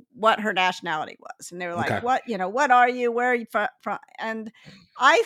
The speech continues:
Speaker 1: thought I said to them, <laughs> um, you know,
Speaker 2: <laughs>
Speaker 1: "Are you being respectful, boys?" Uh,
Speaker 2: Uh-huh.
Speaker 1: and, and, and to my surprise, they actually backed off and s-,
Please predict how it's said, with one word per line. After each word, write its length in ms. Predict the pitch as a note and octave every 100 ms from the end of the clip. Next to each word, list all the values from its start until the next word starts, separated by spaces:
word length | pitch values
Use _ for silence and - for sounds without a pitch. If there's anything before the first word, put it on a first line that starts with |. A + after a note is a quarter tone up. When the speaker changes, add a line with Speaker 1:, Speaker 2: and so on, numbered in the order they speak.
| -
Speaker 1:
thought 360 | C4 G3 F3+ -
I 100 | G#3+
said 380 | G#3 G3+ G3 F#3
to 100 | -
them, 480 | F3+ F3+ E3 F3+ B3 - - _
<laughs> 220 | - -
um, 460 | G#3+ G#3 G#3 G3+ - - G3 - F3
you 80 | A#3
know, 300 | A3+ A3 C4+
Speaker 2:
<laughs> 40 | -
Speaker 1:
"Are 140 | C4
you 160 | D#4 C#4+
being 300 | D#4 D4+ C#4
respectful, 640 | B3+ - D4+ D#4+ - A3+
boys?" 680 | G#3 G3 F3 E3 G3 C4+ - - _ - -
Uh, 40 | A3+
Speaker 2:
Uh-huh. 460 | A3 G#3 G#3+ A#3 - - _ - F#5
Speaker 1:
and, 420 | B3 B3 B3 A#3 -
and, 180 | - - -
and 140 | C#4+ C#4+
to 80 |
my 160 | E4+ E4+
surprise, 500 | - B3+ A#4+ C#5 A4+
they 80 | D4+
actually 360 | C#4+ - F4 C4+
backed 340 | A3 A#3 B3+
off 240 | A3 A3 G#3
and 100 | F3+
s-, 140 | -